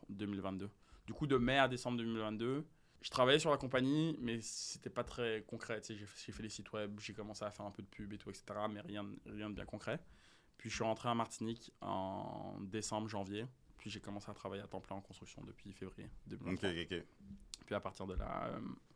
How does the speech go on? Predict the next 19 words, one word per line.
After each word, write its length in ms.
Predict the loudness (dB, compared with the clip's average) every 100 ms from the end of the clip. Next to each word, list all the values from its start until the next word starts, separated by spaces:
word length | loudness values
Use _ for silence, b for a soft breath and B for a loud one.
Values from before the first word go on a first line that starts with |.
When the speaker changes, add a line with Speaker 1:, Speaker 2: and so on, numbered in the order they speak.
| b b b 0
Speaker 1:
on 60 |
a 80 | 2
fait 160 | 2 0
notre 160 | 0
premier 260 | 0 0 -2
projet. 300 | -2 -2 2
Euh, 520 | 4 2 0 -4 -8 -10 -12 -14 -18 -20 -20 -20 -20 -20 -12 -6
euh, 140 | -4
c'était 140 | -2
un 80 | -4
projet 240 | -2 -2 0
résidentiel, 520 | 0 -2 -2 -2 -2
c'était 240 | -4 -6
un 200 | -6 -8
problème 320 | -4 -4 -2
avec 180 | -4 -8
une 160 | -8 -6
colonne 320 | -4 -2 -2
d'eau, 400 | -4 -4 -4 -8